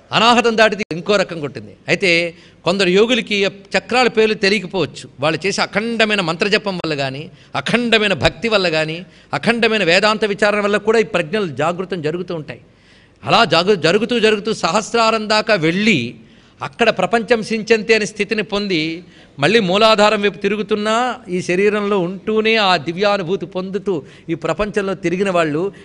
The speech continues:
నేటి కాలంలో బ్రతికు ఉన్న వాళ్ళల్లో ఎవరైనా ఉన్నారా అని అడిగేట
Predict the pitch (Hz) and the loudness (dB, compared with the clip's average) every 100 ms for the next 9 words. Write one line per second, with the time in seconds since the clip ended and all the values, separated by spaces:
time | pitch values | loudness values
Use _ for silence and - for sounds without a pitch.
0 | - 170 262 285 - 220 226 214 240 175 | -2 2 2 2 4 4 6 4 2 2
1 | 175 220 240 214 196 190 180 185 247 170 | -2 0 0 0 2 2 2 2 2 4
2 | 180 185 196 139 175 160 147 160 185 147 | 2 2 0 -2 0 0 2 2 2 2
3 | 160 156 | 2 0